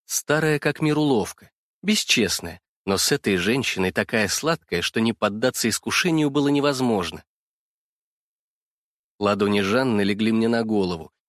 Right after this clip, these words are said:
и я почувствовал, как она вздрогнула. «Ты грязно играешь». Из женской груди вырвался тихий предательский стон. Хотелось ответить «очень», но вместо этого мой язык скользнул внутрь и принялся жадно толкаться в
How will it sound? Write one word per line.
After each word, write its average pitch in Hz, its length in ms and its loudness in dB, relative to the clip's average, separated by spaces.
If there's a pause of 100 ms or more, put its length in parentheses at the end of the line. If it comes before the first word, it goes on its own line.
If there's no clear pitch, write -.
и 92 80 -4
я 98 160 0
почувствовал, 98 640 -2
как 98 200 -4
она 107 180 2
вздрогнула. 95 640 -2 (1600)
«Ты - 80 -2
грязно 202 480 0
играешь». 131 440 -2 (540)
Из 107 100 -2
женской 107 440 0
груди 107 400 0
вырвался 113 440 0
тихий 117 320 -2
предательский 120 640 0
стон. 87 420 0 (540)
Хотелось 127 380 2
ответить 127 480 -2 (480)
«очень», 110 420 0 (400)
но 104 140 2
вместо 98 400 0
этого 95 300 0
мой 127 200 0
язык 110 380 0
скользнул 101 500 0
внутрь 127 400 -2 (240)
и 117 80 -2
принялся 117 480 0
жадно 135 460 -2
толкаться 127 500 -2
в - 120 -8